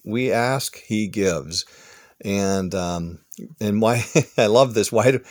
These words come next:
why do we ask? Because we don't know stuff. Um, but that's okay. It's, I think it's, oftentimes it's for our benefit not to know the future or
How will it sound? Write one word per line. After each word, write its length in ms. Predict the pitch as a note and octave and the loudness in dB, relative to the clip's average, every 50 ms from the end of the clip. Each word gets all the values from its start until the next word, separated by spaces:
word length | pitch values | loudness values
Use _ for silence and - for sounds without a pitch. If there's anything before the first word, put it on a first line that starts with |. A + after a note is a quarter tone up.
| - - - - | -20 -20 -12 -4
why 180 | - A2 A2+ C3 | 0 2 2 2
do 100 | D3 D3 | 2 0
we 200 | C3+ C3 F#2 G#2 | 0 -2 0 0
ask? 400 | A2+ B2 C3+ D3+ D3+ - - _ | 0 0 0 0 -2 -4 -4 _
Because 340 | A2 G2+ - A#2 A2+ G#2 | -8 -2 -2 -2 -2 -2
we 140 | - B2 B2 | -4 -6 -6
don't 300 | A#2+ A#2 A#2 G#2+ G#2 - | -2 -2 -2 -2 -2 -2
know 240 | G#2 G2+ G2+ A2 G#2+ | -4 -2 -2 -2 -2
stuff. 720 | G2+ - - - - - A#2 G2 G2 - - - - - _ _ - - - _ _ - - | -2 -2 -2 0 0 0 0 0 0 -4 -4 -8 -10 -12 _ _ -20 -20 -20 _ _ -14 -8
Um, 560 | - F#2 F#2 F2+ F2+ F2+ F2+ F2+ F2+ F2 E2+ - _ _ _ _ _ _ _ _ _ _ - - | -4 -4 -2 -2 -2 -2 -2 -2 -2 -4 -6 -10 _ _ _ _ _ _ _ _ _ _ -12 -6
but 180 | G#2+ A2 - | -6 -4 -2
that's 220 | - D#3+ D#3+ - - | 0 -2 0 4 4
okay. 400 | D#3+ D3+ - - - C3 G#2+ G2 | 4 4 6 4 4 6 6 6
It's, 160 | F#2 F2 - | 4 4 2
I 140 | G#2+ G2+ G2+ | -2 -2 -2
think 200 | - B2 G#2+ G#2+ | -2 -2 -2 0
it's, 440 | A2 - - - - - - - - - - G#2 G2+ - | -2 -2 -2 -4 -4 -4 -4 -4 -6 -8 -8 -8 -6 -2
oftentimes 680 | - A2+ A2+ A2+ - A#2 A2 - A#2+ G#2+ A2 G#2+ G2+ | 0 0 0 0 -4 -6 -4 -2 0 0 0 0 -2
it's 120 | G2+ F2 - | -4 -6 -8
for 240 | - - G#2 G2 F#2 | -6 -2 -2 0 0
our 180 | F2+ E2+ E2+ | 0 -2 -4
benefit 560 | E2 D#2+ F#2+ F#2 F2+ F2 E2 - F2 D#2+ - | -4 -4 -4 -4 -4 -4 -6 -6 -8 -8 -6
not 240 | D#2+ F2 F2 F2+ F#2 - | -6 -8 -8 -8 -8 -6
to 100 | - F2 | -6 -6
know 360 | E2 D#2+ D#2 D2+ D2+ D2 - _ _ _ _ _ _ _ _ _ _ _ _ _ _ - | -4 -4 -4 -4 -6 -6 -10 _ _ _ _ _ _ _ _ _ _ _ _ _ _ -12
the 80 | - G#2+ | -12 -12
future 680 | - - A#2 A#2+ A#2+ A2+ - - C3 A#2 A2+ A2+ A#2 G#2 | -6 -4 -2 -2 -2 -2 -2 0 0 2 2 4 4 2
or 200 | F2+ F2 F#2 | 2 0 -2